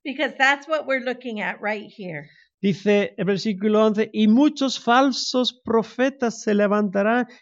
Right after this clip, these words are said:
Speaker 2: y engañarán a muchos."
Speaker 1: Verse eleven says, "And many false prophets will appear and deceive many people."
Speaker 2: Claro, el mensaje de ellos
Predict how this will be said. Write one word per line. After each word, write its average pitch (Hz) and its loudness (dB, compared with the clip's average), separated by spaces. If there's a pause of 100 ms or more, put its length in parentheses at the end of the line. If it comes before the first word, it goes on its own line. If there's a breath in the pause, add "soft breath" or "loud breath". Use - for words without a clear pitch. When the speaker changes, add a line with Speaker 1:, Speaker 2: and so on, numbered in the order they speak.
Speaker 2:
y 214 4
engañarán 202 0
a 185 -2
muchos." 208 -4 (300)
Speaker 1:
Verse 262 -6
eleven 302 -2
says, 294 -2
"And 247 -4
many 302 -2
false 302 -6
prophets 330 -4
will 277 -4
appear 311 -4 (140)
and 269 -6
deceive 262 -10
many 294 -6 (240)
people." - -14 (440 loud breath)
Speaker 2:
Claro, 240 0
el 190 6
mensaje 240 6
de 233 4
ellos 233 4